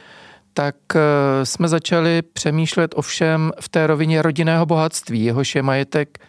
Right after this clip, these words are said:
součástí a nemusí nutně být tou nejdůležitější. Nicméně jeho velikost, eh, nás vlastně přiměla k tomu nahlížet na ten majetek nejenom v rovině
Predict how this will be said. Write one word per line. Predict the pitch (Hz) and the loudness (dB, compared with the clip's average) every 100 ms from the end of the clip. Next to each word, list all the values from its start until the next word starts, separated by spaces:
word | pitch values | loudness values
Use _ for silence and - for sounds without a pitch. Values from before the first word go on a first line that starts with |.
| _ | _
součástí | - 147 131 147 139 - - 110 110 - - - | -4 -2 0 0 0 -4 -6 -6 -8 -14 -20 -4
a | 139 | 0
nemusí | 151 160 - 147 | 2 0 0 0
nutně | 139 - 147 | 0 0 -2
být | 135 139 - | 0 -4 -4
tou | - 139 | -2 0
nejdůležitější. | 135 131 143 127 104 - - - - - _ - - - - - - _ _ | 0 2 2 0 -2 -4 -6 -6 -12 -16 _ -20 -20 -20 -20 -20 -20 _ _
Nicméně | 123 120 - 151 156 165 165 151 - _ _ _ | -2 0 0 2 2 2 2 0 -6 _ _ _
jeho | 135 143 175 | -2 2 2
velikost, | 185 110 - 117 113 190 - - - _ _ _ _ _ _ _ | 2 0 -2 -2 -2 -2 -6 -14 -20 _ _ _ _ _ _ _
eh, | - 127 120 - | -2 0 0 -2
nás | 139 139 139 - | 0 0 0 -2
vlastně | 147 147 - 180 | -4 -4 -2 -2
přiměla | 180 - 147 151 160 160 165 165 | -2 -2 0 2 2 2 0 -2
k | - | -4
tomu | 160 151 156 165 160 160 - _ _ - - | -2 0 2 2 2 -2 -6 _ _ -18 -4
nahlížet | 139 139 147 160 160 160 160 156 | 0 2 0 0 0 0 0 -2
na | 151 | 0
ten | 165 160 | 0 2
majetek | 147 156 - 170 165 156 | 2 0 0 -2 0 0
nejenom | 147 151 175 156 | 0 2 2 2
v | 127 | 0
rovině | 127 135 135 135 117 | 0 0 0 0 -2